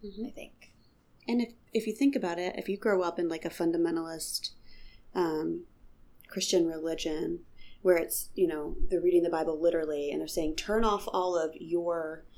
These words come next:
Speaker 1: wants, needs, and desires,
Speaker 2: Mm-hmm.
Speaker 1: and we are going to do everything according to Scripture," however you're interpreting that, because we all have a lens in which we interpret Scripture. We also have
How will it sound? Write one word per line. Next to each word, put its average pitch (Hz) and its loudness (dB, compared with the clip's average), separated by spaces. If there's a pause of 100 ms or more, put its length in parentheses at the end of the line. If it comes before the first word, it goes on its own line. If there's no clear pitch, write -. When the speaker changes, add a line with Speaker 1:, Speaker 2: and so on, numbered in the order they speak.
(180)
Speaker 1:
wants, 165 -2
needs, 160 0
and 156 2
desires, 165 0
Speaker 2:
Mm-hmm. 190 6
Speaker 1:
and 165 -2 (180)
we 180 8
are 185 8
going 160 0 (120)
to 180 0
do 156 0
everything 151 -2 (600)
according - 2
to 143 -2
Scripture," - -4
however 202 4
you're 180 4
interpreting - -4
that, - -12
because 185 -6
we 175 8
all 160 2
have 156 -4
a 151 2
lens 139 -2
in 156 -2
which 143 -4
we 147 -2
interpret 147 -6
Scripture. 277 -4 (400)
We - -4
also 151 0
have 139 -6